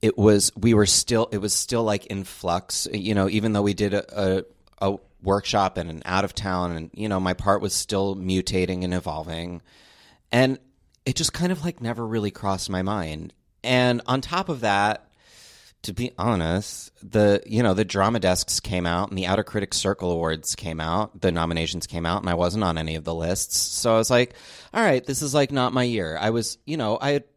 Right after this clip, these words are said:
of course, everybody, whenever you're, like, originating a role or you're,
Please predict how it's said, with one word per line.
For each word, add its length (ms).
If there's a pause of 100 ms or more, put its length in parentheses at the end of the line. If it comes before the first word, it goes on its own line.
(600)
of 120
course, 260
everybody, 460
whenever 280
you're, 200
like, 360 (360)
originating 600
a 80
role 480
or 100 (140)
you're, 280